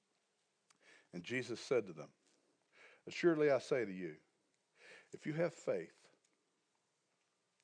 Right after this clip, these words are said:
and do not doubt, you will not only do what was done to the fig tree, but also if you say to this mountain, 'Be removed and be cast into the sea,' it will be done. And where,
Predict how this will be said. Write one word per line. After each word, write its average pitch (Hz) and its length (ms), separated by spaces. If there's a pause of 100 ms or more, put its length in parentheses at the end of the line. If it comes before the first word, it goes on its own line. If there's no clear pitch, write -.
and 165 160
do 113 140
not 131 260
doubt, 78 240 (1120)
you 160 140
will 143 120
not 113 280
only 123 260
do 113 320
what 110 160
was 90 160
done 110 300
to 92 80
the 82 100
fig 143 300
tree, 85 340 (580)
but 110 120
also 120 400
if 101 260
you 135 80
say 135 480
to 113 140
this 127 260
mountain, 92 460 (520)
'Be 113 160
removed 101 720
and 98 140
be 101 120
cast 127 480
into 135 180
the 135 80
sea,' 76 380 (480)
it 107 120
will 95 160
be 95 120
done. 90 320 (200)
And 92 160
where, 117 460